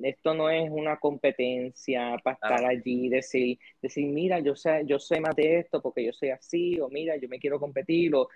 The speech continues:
Speaker 1: "Mira, no me quiero tirar el cosplay porque esta persona va a hacer esto". Ha pasado eventos donde yo he visto gente que dice, "Mira, yo estaba haciendo este cosplay,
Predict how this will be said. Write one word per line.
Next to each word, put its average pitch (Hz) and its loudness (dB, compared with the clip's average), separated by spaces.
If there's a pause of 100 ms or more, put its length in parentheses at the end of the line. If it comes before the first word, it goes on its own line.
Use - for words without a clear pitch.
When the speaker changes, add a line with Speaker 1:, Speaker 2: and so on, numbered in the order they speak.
(120)
Speaker 1:
"Mira, 151 2
no 139 -2
me 143 -2
quiero 156 -2
tirar 160 2
el 156 -2
cosplay 165 2
porque 123 0
esta 139 -2
persona 151 -4
va 131 -4
a 135 -2
hacer 143 -4
esto". - -6 (380)
Ha 147 4
pasado 220 2
eventos 185 0
donde 131 -4
yo 135 2
he - 2
visto 180 -2
gente 180 -4
que 170 -2
dice, 175 -4
"Mira, 170 -2
yo 151 2
estaba 156 0
haciendo 180 -4
este 175 -6
cosplay, 127 -4